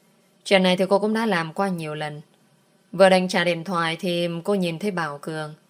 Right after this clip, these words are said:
Anh đang ngồi cùng với giám đốc của Nam San, lại ngồi vị trí chính giữa, tay cầm bút,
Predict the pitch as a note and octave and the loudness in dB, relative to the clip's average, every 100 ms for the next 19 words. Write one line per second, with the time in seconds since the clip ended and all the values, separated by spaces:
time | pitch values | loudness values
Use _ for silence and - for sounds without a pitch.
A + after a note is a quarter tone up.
0 | _ _ _ _ - A3 G#3+ G3+ F3 E3 | _ _ _ _ -2 2 4 4 2 2
1 | E3+ E3+ F3 F3+ F#3 D4 D4 D#3+ D#3+ E3 | 0 0 -2 0 -2 -2 -2 -2 -2 -4
2 | F3+ E3 D#3+ - _ _ _ _ - F#3 | -4 -6 -10 -14 _ _ _ _ 0 4
3 | F3+ F3+ F3 E3+ F3+ F3+ F3 E3+ F3+ G3+ | 6 4 4 2 0 -2 -2 -2 -2 -2
4 | A#3 _ _ _ _ _ F#3+ G3 F#3+ E3+ | -8 _ _ _ _ _ 2 2 2 0
5 | D#3+ F#3+ C4 | 0 -2 -2